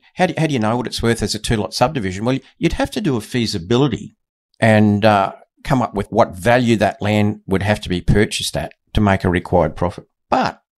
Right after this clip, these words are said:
it could also be, this particular lot, four townhouses, four two-storey townhouses. So it has a different value again as townhouses. As well as that, because the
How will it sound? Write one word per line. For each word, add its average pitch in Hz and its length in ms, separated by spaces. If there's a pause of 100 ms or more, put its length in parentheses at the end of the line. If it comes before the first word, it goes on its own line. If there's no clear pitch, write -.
it 240 160
could - 160
also 147 440
be, 104 540
this 127 140
particular - 540
lot, - 320
four 110 260
townhouses, 127 760
four 123 200
two-storey 113 520
townhouses. - 580 (300)
So 160 200
it 202 100
has 185 180
a 156 40
different 160 460
value 104 320
again 101 560
as 107 220
townhouses. 117 720 (320)
As 127 160
well 220 220
as - 140
that, 73 300 (100)
because - 260
the - 120